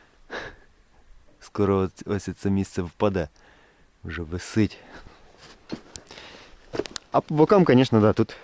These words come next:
в основному глина. Глина, глина, глина. Чистого піска дуже мало. Тут все глина теж залишається. Ну що, трішки загрузив.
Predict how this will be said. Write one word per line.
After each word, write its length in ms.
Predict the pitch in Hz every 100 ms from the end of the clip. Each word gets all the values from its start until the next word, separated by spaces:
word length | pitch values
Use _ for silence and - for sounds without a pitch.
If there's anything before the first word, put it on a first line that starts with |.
| -
в 60 | 73
основному 440 | 104 104 107 92
глина. 300 | 87 85 80 - - _ _ _ _ - - _ _ _
Глина, 520 | 85 92 131 170 147
глина, 400 | 131 104 120 110
глина. 400 | 98 85 87 82 - _ _ - -
Чистого 300 | 127 - 98
піска 280 | 101 -
дуже 280 | 90 101 92
мало. 260 | 87 87 82 - - - - - - - -
Тут 120 | - -
все 200 | - 110
глина 360 | 98 107 92 90
теж 220 | 92 85
залишається. 640 | 87 90 - 92 85 - - - - - - - - - - - - - - - - _ _ _ - - _ _ _ _ - - _ _ - _ - _ _ _ - -
Ну 80 | 202
що, 220 | 311 269
трішки 400 | 226 262 - 285
загрузив. 640 | 269 247 294 233 254 226